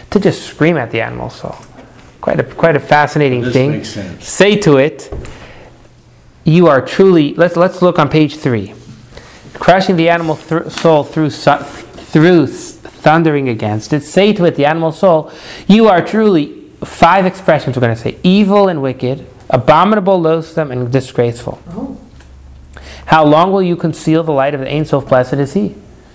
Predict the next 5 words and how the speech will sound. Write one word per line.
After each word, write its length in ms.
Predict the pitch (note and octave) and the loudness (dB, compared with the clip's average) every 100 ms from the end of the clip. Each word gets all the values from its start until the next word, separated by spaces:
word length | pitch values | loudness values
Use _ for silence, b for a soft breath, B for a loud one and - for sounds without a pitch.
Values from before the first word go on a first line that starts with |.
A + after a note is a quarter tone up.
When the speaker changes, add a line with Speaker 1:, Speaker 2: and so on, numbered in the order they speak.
| B B B B B B - | B B B B B B 0
Speaker 1:
Just 220 | F#3+ - F#3 - - - - - - | 0 0 -8 -18 -20 -20 -20 -20 -4
don't 180 | - F3+ | 0 2
say 140 | F3+ C3 | 2 0
like 200 | G2+ - | 0 -2
me. 300 | C#3+ G#2+ | -4 -4